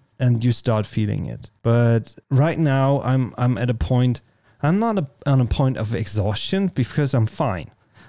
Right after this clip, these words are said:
I'm not, I'm not too tired, or, uh, the normal level of tiredness <laughs> I'm feeling, and I'm not overworked, but I'm just, I'm, I'm, I'm, I'm lacking of motivation to get stuff done, and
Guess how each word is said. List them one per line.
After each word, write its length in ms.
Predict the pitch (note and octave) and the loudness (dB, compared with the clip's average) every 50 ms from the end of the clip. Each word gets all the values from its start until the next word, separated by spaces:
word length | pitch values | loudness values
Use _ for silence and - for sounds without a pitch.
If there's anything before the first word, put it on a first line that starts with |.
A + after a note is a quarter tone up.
| _ - | _ -2
I'm 160 | C#3 C#3+ D#3 | 0 0 2
not, 360 | F3+ F3 D#3+ C3+ - - - - - | 2 2 0 -2 -4 -10 -12 -4 -2
I'm 160 | B2+ A#2+ B2 | 2 2 4
not 280 | A#2+ A#2+ A#2 A2+ - - - | 4 4 2 0 -2 -4 -2
too 160 | - E3 E3+ | 0 0 0
tired, 640 | D3+ - D#3 C#3+ C#3 C#3 C#3 C3+ C3+ C3 B2+ B2 - - _ _ _ _ _ - - _ - | 2 0 0 2 2 2 2 2 2 0 0 -2 -4 -10 _ _ _ _ _ -20 -18 _ -4
or, 280 | A2+ G2+ G2+ G2 G2+ - - - | -2 0 0 0 -2 -2 -2 -2
uh, 80 | A#2+ A2 - | -2 -2 -2
the 240 | - A2+ A2+ A2+ G#2 | -4 -2 0 2 2
normal 500 | G#2+ A2+ A2+ A#2 A2+ A2 G#2+ G#2 G#2+ A2+ | 4 4 4 2 2 2 2 2 2 2
level 340 | B2 A#2 A2 A2+ G#2 G#2+ G#2+ | 2 2 2 2 2 2 0
of 140 | G#2 - - | 0 0 0
tiredness 600 | - A#2 A2 A2 A2+ A2+ F#2 F2+ F#2 - - - | 0 0 2 2 2 2 2 0 0 -2 -2 0
<laughs> 20 | D3 | 2
I'm 100 | B2+ A#2 | 2 2
feeling, 520 | - - - C3+ C3 B2+ B2+ C3 C#3 C3+ - - - | 0 0 0 2 2 4 2 2 2 0 -2 -6 -2
and 120 | - B2 | 0 2
I'm 140 | B2+ B2+ B2+ | 4 4 4
not 180 | C#3+ D#3+ D#3 - | 2 2 0 0
overworked, 800 | C3+ B2+ A2 A2+ G#2+ G2+ G2 G#2 G#2 A2 B2+ D3 C#3+ - - - _ _ _ _ _ _ _ _ _ _ - | 0 2 2 2 2 2 2 2 4 4 2 0 -2 -6 -16 -20 _ _ _ _ _ _ _ _ _ _ -4
but 100 | - D3 | -2 0
I'm 160 | D#3+ E3+ E3+ D#3+ | 2 2 2 2
just, 380 | D3+ E3 D#3+ D3+ - - - A2+ - _ _ _ _ _ - | 2 2 0 0 -2 -8 -14 -16 -16 _ _ _ _ _ -20
I'm, 400 | F2+ - - - D3 D#3 C#3+ - | -20 -14 -6 -2 -2 -2 0 0
I'm, 240 | C#3 C#3+ C#3+ C#3+ - | 0 2 2 2 0
I'm, 160 | - C#3 C3+ C#3 | 2 2 2 2
I'm 240 | C3 B2+ C3+ B2+ | 4 4 4 4
lacking 520 | B2+ B2+ C#3 C#3+ D#3 D3+ - - C#3 C3 B2 | 4 4 4 2 0 0 0 2 2 4 4
of 160 | A#2+ G#2+ G2 | 2 2 2
motivation 800 | B2+ B2 A#2+ - - A2 G2+ A2 A2 A#2 A#2+ - - A2 G2+ G2 | 2 2 2 2 2 2 2 4 2 2 2 0 0 0 2 2
to 100 | G#2 G#2 | 2 0
get 300 | F#2+ - G#2 G#2 G#2 - | 2 2 0 0 0 -2
stuff 420 | - - - G#2 G#2 G#2 - - | -6 -6 -4 -2 -2 -2 -6 -6
done, 340 | - F2+ A2 G#2+ F2+ D#2 C#2 - _ _ _ _ _ - | -4 -2 -2 -2 -2 -4 -8 -14 _ _ _ _ _ -2
and 800 | B2 A#2+ A#2 A#2 A#2 A#2 A#2 A#2 A#2 A#2 A#2 A#2 A2+ - - | 0 2 2 4 4 4 4 4 4 4 2 2 0 -4 -14